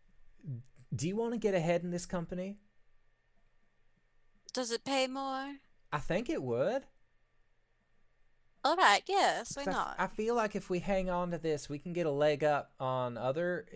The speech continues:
Speaker 1: on other employees, and we can go from, like, being accidental temp workers to being, like, full-fledged employees. I think.
Speaker 2: Hmm.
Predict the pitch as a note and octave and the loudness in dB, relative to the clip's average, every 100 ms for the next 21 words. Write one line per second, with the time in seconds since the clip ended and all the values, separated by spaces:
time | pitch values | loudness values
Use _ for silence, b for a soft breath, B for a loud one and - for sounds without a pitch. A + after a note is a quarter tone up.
0 | D#3+ - C3+ A#2+ C#3 D#3+ F3 E3+ F3+ F3+ | -10 -4 -2 -2 -4 -4 -6 -4 0 0
1 | D#3+ B2+ C3+ B2+ C3 C#3+ C#3 C#3 B2 A2+ | -2 -8 -8 -2 2 2 0 -4 -2 -2
2 | A#2 A#2+ B2 A#2 B2 B2+ - A2+ A#2+ B2+ | -4 -4 -4 -2 -2 -2 -4 -4 -4 -6
3 | G2+ A2+ A2+ C3+ C3 B2+ C3+ C3 - G#2 | -6 -6 -6 -4 -6 -6 -8 -8 -8 -8
4 | A2+ A2 G2 - - - _ B2+ A2+ - | -8 -8 -10 -16 -20 -20 _ -10 -10 -14
5 | - C3 A#2+ A2 - G#2 G#2 A#2 A#2+ A2 | -10 -8 -8 -10 -12 -12 -10 -10 -10 -10
6 | G#2+ G2 G2 - b b b b b b | -10 -12 -14 -20 b b b b b b
7 | - - - - - - - - - - | -20 -20 -20 -20 -20 -20 -20 -16 -12 -12
8 | - - - - - _ - _ - _ | -12 -16 -20 -20 -20 _ -20 _ -20 _
9 | - - - _ _ - - - G#2+ - | -20 -20 -20 _ _ 4 8 10 8 0
10 | - D4 D4 C4+ A3+ A3+ A3 A3 | -14 -12 -10 -10 -12 -14 -14 -14